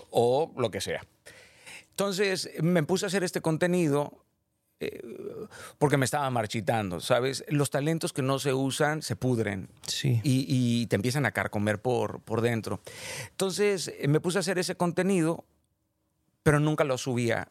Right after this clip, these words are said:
Speaker 1: a las redes sociales. Y yo tenía un Facebook que estaba muy abandonado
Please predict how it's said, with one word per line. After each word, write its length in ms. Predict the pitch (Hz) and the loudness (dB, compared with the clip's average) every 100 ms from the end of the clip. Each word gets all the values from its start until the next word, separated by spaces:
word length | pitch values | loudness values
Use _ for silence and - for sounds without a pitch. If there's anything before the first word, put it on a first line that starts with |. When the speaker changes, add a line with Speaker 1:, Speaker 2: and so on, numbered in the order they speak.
| - | -4
Speaker 1:
a 60 | |
las 160 | 110 107 | 0 0
redes 240 | 117 120 | 2 0
sociales. 400 | 113 104 110 104 | -2 -4 -4 -2
Y 60 | 123 | 0
yo 100 | 143 | 2
tenía 220 | 160 156 | 2 0
un 80 | 156 | 0
Facebook 560 | - 147 120 135 - - | 0 0 -2 -6 -6 -6
que 80 | |
estaba 240 | 123 127 127 | 2 2 2
muy 180 | 123 120 | 0 0
abandonado 640 | 120 110 107 120 117 113 | 0 -2 0 0 0 -2